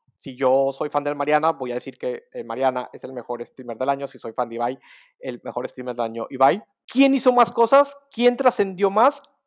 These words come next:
Ahí es donde me parece que el streamer del año está, está la conversación. Y, y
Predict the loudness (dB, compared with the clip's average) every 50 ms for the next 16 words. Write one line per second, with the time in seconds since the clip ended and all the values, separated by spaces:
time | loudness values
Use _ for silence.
0 | _ _ _ _ _ 0 2 2 2 2 0 0 0 0 0 -2 -2 -2 -2 -2
1 | -2 0 0 0 0 0 -4 -6 -6 -4 -4 -4 -6 -6 -10 -6 -6 -4 -2 -2
2 | 0 0 2 0 0 -2 -4 -6 -6 -8 _ _ _ _ _ _ 0 0 0 2
3 | 4 6 6 6 6 2 0 2 2 2 2 0 -4 -6 -8 -6 -2 0 0 0
4 | -2 _ -20 -20 -20 -20 -16 _ -4 -2 -2 -2 -2 -2 -2 -2 -2 -2 -4 -8
5 | -14 _